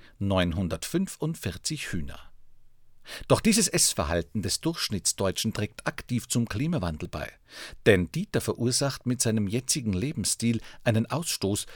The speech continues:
von rund elf Komma sechs Tonnen C O zwei im Jahr. Das zeigen die Zahlen des Klimarechners vom Umweltbundesamt.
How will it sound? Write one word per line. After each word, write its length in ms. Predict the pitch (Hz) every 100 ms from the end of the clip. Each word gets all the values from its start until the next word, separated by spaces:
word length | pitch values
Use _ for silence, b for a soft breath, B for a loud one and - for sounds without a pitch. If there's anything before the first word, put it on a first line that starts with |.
| B
von 260 | - 92 87
rund 240 | 85 - 147
elf 260 | 180 -
Komma 260 | - 82 80
sechs 380 | - 123 - -
Tonnen 360 | 110 87 90
C 180 | - 98
O 40 |
zwei 280 | - 110 160
im 140 | 131 90
Jahr. 200 | - - _ B B B
Das 160 | 135
zeigen 280 | 165 214 233
die 100 | 175
Zahlen 300 | - 113 135
des 180 | 139 -
Klimarechners 680 | 117 113 107 107 - 117 -
vom 200 | 110 -
Umweltbundesamt. 1300 | 170 160 143 - 175 110 - 87 76 - - -